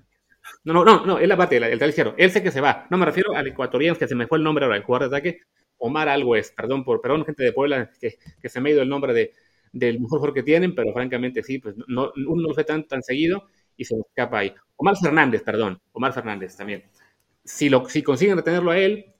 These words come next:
eh, y a lo mejor por ahí traer dos, tres jugadores que sean de bajo perfil, pero que, que resulten productivos, pues ahí los podemos ver compitiendo, ¿no? Tío,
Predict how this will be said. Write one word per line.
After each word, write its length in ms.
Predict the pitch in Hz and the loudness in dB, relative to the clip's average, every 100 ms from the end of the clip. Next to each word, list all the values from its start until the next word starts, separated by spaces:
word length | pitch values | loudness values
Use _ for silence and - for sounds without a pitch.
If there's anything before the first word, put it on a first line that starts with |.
| - | -4
eh, 400 | 110 101 101 - | -2 0 -4 -6
y 140 | 139 117 | -4 -2
a 80 | 113 | -2
lo 100 | 113 | -4
mejor 400 | 107 160 175 151 | 2 2 2 0
por 120 | 123 | -2
ahí 220 | 131 160 | -2 -2
traer 400 | 135 117 139 139 | -2 0 -2 -4
dos, 380 | 127 156 165 165 | -6 -2 -2 -4
tres 180 | 151 - | -8 -6
jugadores 440 | 143 127 156 151 | -2 0 2 0
que 120 | 117 | -4
sean 300 | 139 143 139 _ _ - | -6 -6 -8 _ _ -4
de 160 | 120 | 2
bajo 280 | 139 151 165 | 2 0 -2
perfil, 520 | 131 117 165 165 - _ _ _ | -2 0 2 2 0 _ _ _
pero 720 | 120 110 107 104 104 101 101 101 | 0 2 2 0 0 -2 -4 -4
que, 180 | 107 104 - | -6 -6 -6
que 120 | 117 | -4
resulten 920 | 110 107 147 151 151 135 123 120 - | -4 -2 -2 -2 -2 -2 -4 -8 -12
productivos, 600 | - 123 120 175 202 233 - - | -8 -6 0 2 2 2 -6 -10
pues 140 | 165 | -8
ahí 140 | 151 135 | -4 -4
los 120 | 147 | -2
podemos 160 | 135 135 | -4 -4
ver 100 | 139 | -6
compitiendo, 500 | - 117 123 107 107 | -8 -4 -4 -4 -6
¿no? 180 | 185 - | -6 -8
Tío, 140 | - | -8